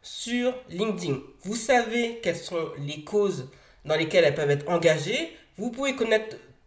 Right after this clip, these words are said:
pratiquement tout, leurs orientations politiques, leurs orientations économiques. Ce sont des personnes qui sont ultra-libérales ou des personnes qui sont très socialistes, voire communistes. Vous pouvez aussi savoir, ben,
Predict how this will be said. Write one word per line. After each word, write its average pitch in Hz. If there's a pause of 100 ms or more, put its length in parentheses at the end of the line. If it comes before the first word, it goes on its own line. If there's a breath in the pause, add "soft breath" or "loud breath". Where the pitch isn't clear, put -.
(140)
pratiquement 240
tout, 240
leurs 156
orientations 165
politiques, 240 (140)
leurs 156
orientations 202
économiques. 185
Ce -
sont 160
des 143
personnes 170
qui 175
sont - (340)
ultra-libérales 190
ou -
des 156
personnes 170
qui -
sont -
très 170 (200 loud breath)
socialistes, 175
voire 139
communistes. 190 (400 loud breath)
Vous 311
pouvez 247
aussi 226
savoir, 190
ben, 147